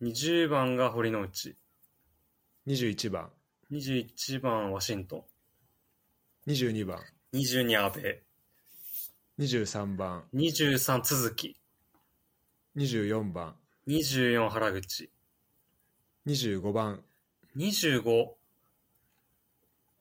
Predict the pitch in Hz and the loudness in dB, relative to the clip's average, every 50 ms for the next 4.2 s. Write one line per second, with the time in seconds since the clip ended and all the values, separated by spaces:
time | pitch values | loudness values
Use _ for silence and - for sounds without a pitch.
0 | _ _ _ _ _ _ _ _ _ _ _ _ _ _ _ _ 117 113 120 135 | _ _ _ _ _ _ _ _ _ _ _ _ _ _ _ _ 0 2 4 6
1 | 147 160 151 147 135 127 - 113 98 98 - - - 76 78 78 - - - - | 6 6 6 6 4 4 2 -2 -4 -4 -8 -8 -8 -8 -8 -8 -12 -16 -18 -18
2 | - - - - - - - - _ _ _ _ _ - - - - - - - | -20 -18 -16 -16 -16 -16 -16 -18 _ _ _ _ _ -20 -20 -20 -20 -20 -16 -12
3 | - - - - - _ _ _ - 139 156 139 120 123 110 104 98 101 101 - | -10 -8 -8 -10 -12 _ _ _ 0 2 2 4 4 4 4 4 2 0 0 0
4 | 117 95 87 80 | -2 -2 -2 -6